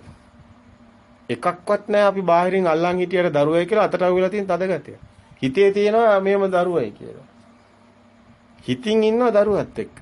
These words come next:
ඒක ඇතර තියෙන්නේ. නමුත් අ-, අතටවත් අහුවෙන්නේ නැහැ දරුවෙක්. අතට අහුවෙන්නේ තද ගතිය.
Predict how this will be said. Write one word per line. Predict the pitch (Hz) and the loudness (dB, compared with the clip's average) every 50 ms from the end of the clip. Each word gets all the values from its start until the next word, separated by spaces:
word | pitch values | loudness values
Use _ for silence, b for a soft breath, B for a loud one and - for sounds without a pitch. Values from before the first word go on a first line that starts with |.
| - - | -20 -12
ඒක | 127 123 143 147 | -8 -8 -4 -2
ඇතර | 190 190 180 180 185 180 175 | 0 0 0 -2 -4 -6 -4
තියෙන්නේ. | 180 190 190 165 131 - 135 160 | -2 0 0 0 0 0 0 0
නමුත් | 165 156 175 175 165 | 0 0 0 0 -2
අ-, | - - - - B B B B B | -4 -4 -6 -12 B B B B B
අතටවත් | B 123 - - 180 196 202 202 202 185 | B -4 -2 0 2 2 2 2 0 0
අහුවෙන්නේ | 180 185 202 202 196 196 196 202 | -2 0 0 0 0 0 0 0
නැහැ | 196 175 175 185 | 0 0 -2 -4
දරුවෙක්. | 233 208 135 104 - | -4 -4 -4 -4 -4
අතට | 120 123 - 143 151 | -4 -4 -4 -4 -2
අහුවෙන්නේ | 156 160 165 175 180 175 170 | -2 -2 -4 -4 -6 -6 -8
තද | 170 160 160 175 | -8 -8 -8 -8
ගතිය. | 156 120 - - - - | -10 -12 -14 -16 -20 -20